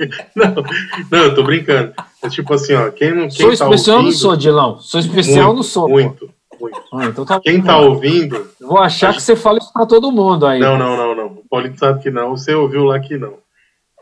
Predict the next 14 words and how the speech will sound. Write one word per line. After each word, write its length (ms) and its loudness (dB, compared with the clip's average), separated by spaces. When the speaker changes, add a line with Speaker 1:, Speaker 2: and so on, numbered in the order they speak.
Speaker 1:
O, 460 -12
o, 40 -8
quem 240 -2
tá 140 0
ouvindo 320 0
não 160 -4
sabe 460 -4
que 80 -4
a 40 0
gente 220 -6
ficou 220 -8
muito 560 -2
mais 260 -8
tempo 320 -20